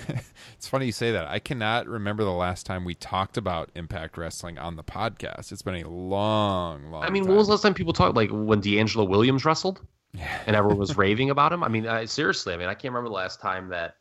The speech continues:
Speaker 2: uh, you know, the, the promotion had that much positive press coming out of a show.
Speaker 1: Well, who knew that they would sign all these guys from the indies to do,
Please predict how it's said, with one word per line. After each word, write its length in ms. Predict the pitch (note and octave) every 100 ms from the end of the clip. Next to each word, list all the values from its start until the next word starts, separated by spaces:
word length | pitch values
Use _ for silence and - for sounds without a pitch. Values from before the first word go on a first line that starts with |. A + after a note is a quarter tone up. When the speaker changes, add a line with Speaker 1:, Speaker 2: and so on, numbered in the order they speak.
| -
Speaker 2:
uh, 340 | F2+ E2 D#2+ - _ _ _ _ -
you 100 | G#2
know, 220 | F2 D2+ _ _ _ _ _ _ _ _ _ _ _ _ _ _ _ _
the, 100 | A#2+ A2+
the 120 | G#2+
promotion 500 | - G2+ G2 F#2+ G2
had 120 | F2+
that 160 | F#2 E2+
much 160 | F#2
positive 500 | - F2+ F2 F2 D#2+
press 400 | - F#2+ G#2 -
coming 240 | - F2+ E2+
out 80 |
of 60 | D#2+
a 40 |
show. 280 | E2 G#2+ A#2+ A#2+ _ _ _ _
Speaker 1:
Well, 100 | A#2+
who 140 | C#3
knew 200 | D#3 D#3+
that 140 | C3+ F#2
they 120 | G2+
would 140 | F#2
sign 280 | - G2 G2
all 100 | G2
these 200 | F#2+ F#2
guys 360 | F#2+ F2 F#2+ F#2+
from 160 | G2
the 80 | F#2
indies 560 | D#2+ G2 F#2+ F2 E2 -
to 100 | F2+
do, 440 | E2+ F2 E2+ D2